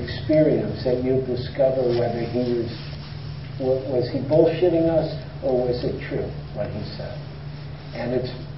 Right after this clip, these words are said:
really, that's really the best way to learn, learn. Don't even know if it's true, but let's see, and then give yourself to it and see what happens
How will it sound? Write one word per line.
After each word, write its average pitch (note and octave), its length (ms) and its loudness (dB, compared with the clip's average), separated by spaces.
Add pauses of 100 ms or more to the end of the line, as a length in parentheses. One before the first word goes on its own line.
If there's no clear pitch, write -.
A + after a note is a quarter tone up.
(160)
really, D3 320 8
that's D3+ 320 4 (160)
really C3+ 480 4 (380)
the G#2+ 100 -4 (160)
best - 320 2 (160)
way A#2+ 160 4
to A#2+ 100 0 (140)
learn, G#2 240 -4 (320)
learn. - 240 -4 (600)
Don't E3+ 260 12
even D3 280 4
know C3 280 4
if - 140 -4
it's - 260 -8
true, A2+ 160 -2
but - 200 -4
let's C#3 280 2 (160)
see, C4+ 320 2 (400)
and B2 160 -2
then A2+ 240 0
give D3+ 300 4
yourself G#2+ 460 0 (140)
to - 140 -2
it - 80 -6 (100)
and - 140 -8 (200)
see C#4+ 120 0
what - 220 2
happens G#2+ 580 0